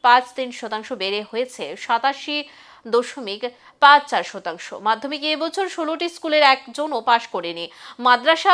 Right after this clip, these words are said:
মাধ্যমিক তথা আলিম পরীক্ষায় একশো ত্রিশ জন পরীক্ষার্থীর মধ্যে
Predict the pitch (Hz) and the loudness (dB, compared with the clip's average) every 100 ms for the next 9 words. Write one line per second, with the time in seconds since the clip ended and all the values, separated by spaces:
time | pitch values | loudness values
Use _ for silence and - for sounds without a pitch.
0 | 349 285 262 285 311 339 - 240 240 254 | 6 6 4 0 -4 -6 -4 -4 0 0
1 | 208 226 285 285 294 285 - 180 151 214 | 4 2 0 -4 -6 -6 0 2 2 -4
2 | - 262 311 311 - 349 311 262 247 262 | -6 -8 -6 -6 -4 -6 -2 -2 0 -2
3 | 254 269 233 233 233 | -2 -6 -8 -8 -6